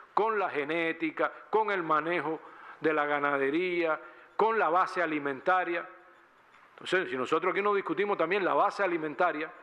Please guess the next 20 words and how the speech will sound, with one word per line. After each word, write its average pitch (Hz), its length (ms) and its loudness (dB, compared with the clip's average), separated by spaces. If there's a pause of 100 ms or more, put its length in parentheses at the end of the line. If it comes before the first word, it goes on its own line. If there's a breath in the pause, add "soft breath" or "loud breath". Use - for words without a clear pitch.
(600 loud breath)
de 170 600 0
la 160 140 2
ganadería, 151 800 0 (580 loud breath)
del 170 1000 0
programa 165 580 4
porcino, 180 720 -2 (100)
del 160 200 0
programa 170 640 2
avícola, 180 520 0 (440 loud breath)
y 151 80 -2
seguimos 180 460 0
pensando 170 580 0
única 190 320 0
y - 20 2
exclusivamente 170 1080 -2
en 156 120 2
la 147 80 0
importación 147 640 -2
de 175 100 0
pienso, 190 360 -2